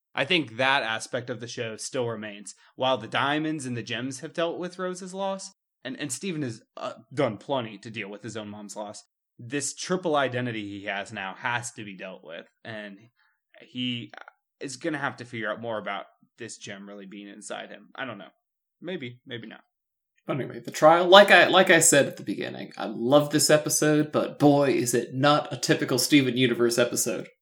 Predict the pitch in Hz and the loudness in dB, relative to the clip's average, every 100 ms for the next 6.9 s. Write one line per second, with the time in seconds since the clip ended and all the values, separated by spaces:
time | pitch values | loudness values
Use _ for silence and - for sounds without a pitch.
0 | _ - 175 180 - 170 - _ _ _ | _ -6 -4 -4 -4 -6 -6 _ _ _
1 | _ _ _ _ 107 101 95 - _ - | _ _ _ _ -12 -10 -10 -14 _ -6
2 | 123 139 202 196 190 165 143 127 147 147 | 0 2 6 8 10 8 8 10 12 12
3 | 143 131 143 127 117 120 117 82 78 - | 8 2 2 2 4 4 4 0 0 0
4 | 165 233 214 202 196 135 127 143 147 151 | 2 4 6 6 4 2 2 4 2 2
5 | - 202 202 208 202 208 208 226 226 240 | 2 2 2 2 2 2 0 -2 0 0
6 | 226 247 226 185 165 135 113 - - | 2 4 6 8 8 6 2 0 -2